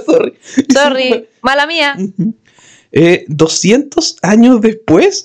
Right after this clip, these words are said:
Speaker 1: recién volverían a llegar europeos a las Marquesas, weón.
Speaker 2: Excelente.
Speaker 1: Eh, por su parte, Mendaña efectivamente llegaría a la isla Salomón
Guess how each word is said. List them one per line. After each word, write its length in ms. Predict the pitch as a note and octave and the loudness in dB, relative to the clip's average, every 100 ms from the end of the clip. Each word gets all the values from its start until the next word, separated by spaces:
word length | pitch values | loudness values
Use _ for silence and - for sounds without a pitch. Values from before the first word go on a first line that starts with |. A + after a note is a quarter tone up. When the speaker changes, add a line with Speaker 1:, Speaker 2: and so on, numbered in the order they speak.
| A4 | -12
Speaker 1:
recién 640 | - E3 C4 - F3+ A3 C#4 | -4 -2 -2 -2 2 2 2
volverían 500 | C#4 A3+ A3+ A#3 B3 | 0 0 0 2 0
a 40 | |
llegar 280 | A3 F#3+ A#3 | 2 2 2
europeos 540 | G3 F#3+ E3 D#3+ F3 F3 | 2 0 0 2 2 2
a 60 | |
las 160 | E3+ E3+ | 0 -2
Marquesas, 580 | D#3+ D#3+ - D3+ D3+ C#3 | -2 -2 -6 -4 -4 -4
weón. 220 | - - | -8 -6
Speaker 2:
Excelente. 1080 | - F#3 - E3 D#3 - - G3+ - D#3 D#3 _ _ _ - | -8 -6 -4 -4 -4 -6 -8 -8 -6 -8 -8 _ _ _ -4
Speaker 1:
Eh, 480 | C3+ C#3 C#3+ C3+ - | 0 2 2 0 0
por 160 | D#3+ | -2
su 160 | D#3 F3 | 0 0
parte, 320 | F#3+ G3+ B3 | 0 0 0
Mendaña 420 | G#3 F#3 F3+ G#3+ | 0 2 0 0
efectivamente 540 | G#3 E3 - F#3 G#3+ G#3 | 0 -2 0 0 0 0
llegaría 360 | F3 D3 D3 G3 | 2 2 2 2
a 20 | |
la 120 | F3+ | 2
isla 180 | G3+ F3+ | 2 -2
Salomón 580 | - D#3 D#3 E3 E3 | -2 0 2 0 -2